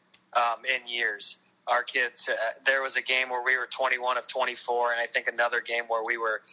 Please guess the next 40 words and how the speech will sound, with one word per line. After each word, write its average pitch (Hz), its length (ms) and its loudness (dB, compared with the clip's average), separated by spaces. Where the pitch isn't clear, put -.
you 127 60 -4
know, 113 180 2
like, 113 200 -2
sixteen - 600 -2
of 110 120 -4
nineteen 120 540 0
or 113 80 2
something 123 340 -2
like 107 240 0
that. 113 200 4
I 110 40 -2
mean, 110 200 -6
we 143 100 6
had 139 140 2
back-to-back 123 640 2
games 120 320 -6
where 117 80 -12
we 117 180 -4
missed 117 240 -2
six - 220 2
free 123 220 0
throws 113 500 -2
and 117 100 -6
shot, 117 400 2
I 127 100 4
think 135 160 0
we 120 100 0
were 113 80 -2
thirty-seven 120 680 0
of 107 80 -10
forty-three 117 640 -2
or 107 80 0
something 110 380 -2
like 104 200 0
that 104 240 0
in 107 60 -10
a - 40 -16
two-game 107 380 0
stretch. 101 520 2
And, 98 120 -8